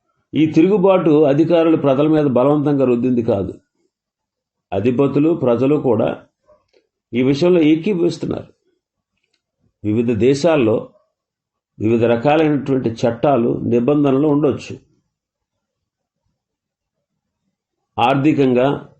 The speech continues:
విద్యపరంగా, సామాజిక రంగాల్లో, రాజకీయ రంగాల్లో, రాజ్యాంగ పరంగా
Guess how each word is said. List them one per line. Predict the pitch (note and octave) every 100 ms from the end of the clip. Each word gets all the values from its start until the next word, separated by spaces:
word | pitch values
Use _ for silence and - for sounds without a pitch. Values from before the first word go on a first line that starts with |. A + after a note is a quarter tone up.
| -
విద్యపరంగా, | A2 A#2 B2 C#3 B2+ A#2+ A#2 A#2+ - -
సామాజిక | - A2+ B2+ C3+ C#3 C3
రంగాల్లో, | A#2 A2+ G#2+ G#2 G#2 A#2 C3
రాజకీయ | A2 A#2 B2 B2+ C3+ B2+
రంగాల్లో, | G#2+ G#2+ G#2 G2+ A2+ - -
రాజ్యాంగ | A#2+ A#2 A#2+ G#2 C3+ C3
పరంగా | A2+ G#2+ G2 G2 -